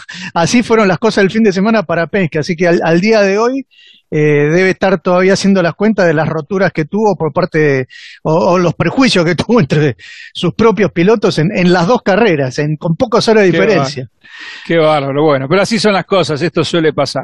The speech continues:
Speaker 2: En realidad, eh, lo que vimos de Keselowski, que tenía un auto muy dese-, desequilibrado, fuera de balance, no, no había forma de que pueda embocar la trompa, y cuando lo forzaba un poquito perdía la línea de marcha, y, y, y bueno, ahí se terminó cualquier posibilidad de un buen resultado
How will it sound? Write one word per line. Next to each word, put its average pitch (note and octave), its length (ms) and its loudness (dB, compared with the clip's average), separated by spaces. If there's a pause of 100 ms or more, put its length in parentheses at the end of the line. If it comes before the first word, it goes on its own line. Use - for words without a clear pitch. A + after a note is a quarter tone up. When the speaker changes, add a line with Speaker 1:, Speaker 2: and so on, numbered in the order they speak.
Speaker 2:
En D3 80 -4
realidad, D#3 480 0 (540)
eh, D3+ 200 0
lo D3+ 120 2
que D#3 120 0
vimos G3 240 2
de F3 100 0
Keselowski, E3+ 500 0
que E3 100 -2
tenía E3+ 220 -4
un F3 60 -2
auto E3 280 2
muy F#3+ 240 2
dese-, D3+ 300 -4 (200)
desequilibrado, D#3+ 1080 0 (360)
fuera F3+ 280 2
de D#3 80 0
balance, D#3 960 -2 (180)
no, D#3 200 -2
no F3+ 140 2
había F#3 240 2
forma F#3 320 -2
de D3+ 60 -2
que D3 100 -4
pueda E3+ 160 0
embocar D#3 340 -2
la D#3+ 140 -2
trompa, E3+ 720 0
y C#3+ 140 -6
cuando D#3 260 0
lo D#3 100 2
forzaba F3+ 420 0
un E3 60 -4
poquito D3+ 400 -4
perdía D3+ 360 -2
la D3+ 80 0
línea D#3+ 260 -4
de C#3+ 80 -2
marcha, E3+ 460 -2
y, C3 80 -6 (440)
y, C#3 240 -4
y - 20 2
bueno, D3 240 2
ahí D#3 380 0
se D3 160 -8
terminó D#3 400 -2
cualquier C#3+ 360 -2
posibilidad D#3 580 0
de D#3 60 4
un D3 100 -4
buen D3 140 -2
resultado D3+ 640 0